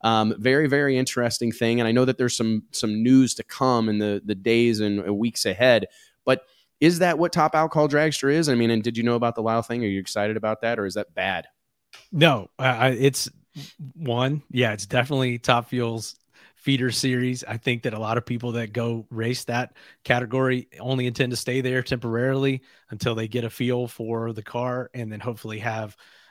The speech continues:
Speaker 2: a Top Fuel ride or, or something waiting in the wings.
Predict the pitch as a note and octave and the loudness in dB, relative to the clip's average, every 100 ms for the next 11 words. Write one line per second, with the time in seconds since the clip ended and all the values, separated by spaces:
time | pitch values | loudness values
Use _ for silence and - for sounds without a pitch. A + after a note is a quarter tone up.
0 | - A#2 A#2+ A2+ - A#2+ A2 G#2+ G2+ G2+ | -10 -2 2 0 -2 -6 -6 -8 -8 -8
1 | G2+ G2+ G2 G2 - A2 G2 G2 - A#2 | -8 -8 -10 -10 -12 -12 -10 -10 -6 -6
2 | G#2 G#2 A2 A2 G#2+ G#2 G2 G#2+ G2 G2+ | -6 -6 -4 -4 -6 -8 -8 -10 -10 -14